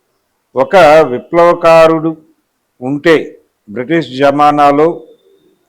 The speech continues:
ఒక విప్లవకారుడు, అతను అరెస్ట్ అయి జైలుకు వెళ్ళిన తర్వాత అతని మీద నిందలు వేసినటువంటి ద్రోహులు, వాళ్ళు బయటకు వచ్చిన తర్వాత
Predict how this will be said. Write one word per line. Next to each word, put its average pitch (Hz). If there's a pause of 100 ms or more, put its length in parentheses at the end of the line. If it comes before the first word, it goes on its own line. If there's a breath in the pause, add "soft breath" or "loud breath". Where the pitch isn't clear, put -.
(180)
ఒక 123
విప్లవకారుడు, 147
అతను 151 (1120)
అరెస్ట్ 156
అయి 180
జైలుకు 156
వెళ్ళిన 160
తర్వాత 156
అతని 151
మీద 156 (640)
నిందలు 160
వేసినటువంటి 156
ద్రోహులు, 135 (1000)
వాళ్ళు 143
బయటకు 151
వచ్చిన 170
తర్వాత 151